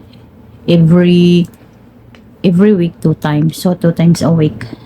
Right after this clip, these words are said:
Lalagay ako ng olive oil, nilalagay ko dito. Ninanakaw ko lang siya sa kusina kasi marami siyang olive oil doon.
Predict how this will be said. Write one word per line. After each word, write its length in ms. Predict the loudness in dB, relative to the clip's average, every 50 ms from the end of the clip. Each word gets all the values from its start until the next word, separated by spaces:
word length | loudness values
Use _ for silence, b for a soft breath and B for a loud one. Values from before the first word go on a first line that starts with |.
| B B -2
Lalagay 480 | -2 0 0 0 0 0 0 -2 -2
ako 80 | -2 0
ng 240 | 0 2 2 0 0
olive 320 | 0 0 0 0 -2 -2
oil, 160 | -2 -2 0
nilalagay 480 | 2 0 0 0 0 -2 -2 0 -2 0
ko 80 | -2
dito. 240 | -2 -4 -4 -6 -8 B B B B B B B B B 2
Ninanakaw 560 | 2 4 4 4 2 0 -2 -2 -4 -2 -2
ko 80 | -2 -2
lang 80 | -2
siya 220 | -4 -6 -8 -10 -8
sa 20 |
kusina 400 | -8 -8 -8 -4 -2 -2 -2 -2
kasi 160 | -4 -2 0
marami 480 | 2 2 2 2 0 0 2 2 0 2
siyang 240 | 0 -2 -2 -2 -4
olive 320 | -2 0 0 0 0 -2 -2 -2
oil 240 | 0 0 2 2
doon. 320 | 2 2 2 2 0 0